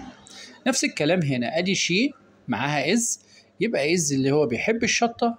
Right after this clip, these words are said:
هياخد ال آي إن جي. طبعًا ممكن يجي لي في الإكزام كده يجي يقول لي they are helping mom، استخدم he. حاضر، يبقى أنا هنا هنزل he مكان they.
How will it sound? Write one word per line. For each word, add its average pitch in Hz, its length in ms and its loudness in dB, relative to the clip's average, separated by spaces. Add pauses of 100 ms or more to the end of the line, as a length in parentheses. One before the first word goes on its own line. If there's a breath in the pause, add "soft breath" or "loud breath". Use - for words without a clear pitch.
هياخد 143 440 -2
ال 117 140 -4
آي 135 300 0
إن 131 120 2
جي. 98 280 -6 (580 loud breath)
طبعًا 254 200 4
ممكن 208 300 2
يجي 170 180 2
لي 202 80 2
في 196 100 -4
الإكزام 143 380 0
كده 202 220 0
يجي 185 200 2
يقول 165 240 2
لي 214 220 2
they 185 380 2
are 170 320 4
helping 175 420 0
mom، 202 400 0 (280 loud breath)
استخدم 185 500 2
he. 120 300 0
حاضر، 107 640 0 (420 loud breath)
يبقى 208 200 2
أنا 247 100 4
هنا 233 500 2
هنزل 156 440 0
he 165 220 2
مكان 214 340 0
they. 151 360 2